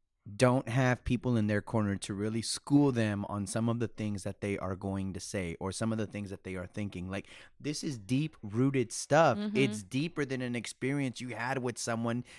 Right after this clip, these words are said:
Speaker 1: because you saw him stick his fucking tongue down an actress's throat.
Speaker 2: So stupid.
Speaker 1: Ugh.
Speaker 2: And I think that all, like,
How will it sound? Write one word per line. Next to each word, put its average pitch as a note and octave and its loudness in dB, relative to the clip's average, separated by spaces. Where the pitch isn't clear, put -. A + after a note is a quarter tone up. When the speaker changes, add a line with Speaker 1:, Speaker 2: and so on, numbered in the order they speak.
Speaker 1:
because A#2+ 0
you A#2+ -2
saw B2+ 4
him B2+ 2
stick - -2
his B2+ -2
fucking C#3+ -2
tongue G3+ 4
down F#3+ 6
an C#3 4
actress's B2 0
throat. A2 4
Speaker 2:
So F#2+ -14
stupid. - -16
Speaker 1:
Ugh. D3+ 6
Speaker 2:
And B3+ 10
I C4 4
think C#4 2
that A#3 8
all, G3 8
like, G3 2